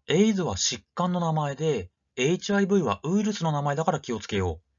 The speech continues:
このエイチアイブイのVはウイルスの頭文字ですね。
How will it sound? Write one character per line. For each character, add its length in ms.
こ 100
の 200
エ 120
イ 60
チ 120
ア 60
イ 60
ブ 100
イ 40
の 100
V 240
は 240
ウ 160
イ 20
ル 100
ス 120
の 80
頭 240
文 100
字 60
で 60
す 100
ね。 100